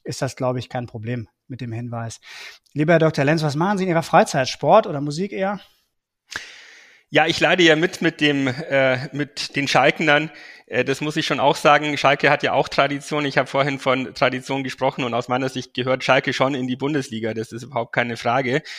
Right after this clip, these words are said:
Speaker 2: Sport oder Musik, ähm, ähm, ich habe vorher auch gesagt, sowohl als auch. Also Sport und Musik, äh, finde ich jetzt auch nicht, äh, schlecht. Das muss nicht gleichzeitig sein,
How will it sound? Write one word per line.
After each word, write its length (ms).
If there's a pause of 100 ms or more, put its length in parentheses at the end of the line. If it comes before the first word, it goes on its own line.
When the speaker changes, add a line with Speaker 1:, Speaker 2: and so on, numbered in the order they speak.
(360)
Speaker 2:
Sport 360
oder 180
Musik, 400
ähm, 460 (160)
ähm, 280
ich 160
habe 140
vorher 320
auch 140
gesagt, 380
sowohl 360
als 220
auch. 320
Also 180
Sport 360
und 120
Musik, 500
äh, 60
finde 240
ich 80
jetzt 180
auch 160
nicht, 300
äh, 140
schlecht. 400
Das 140
muss 240
nicht 220
gleichzeitig 640
sein, 320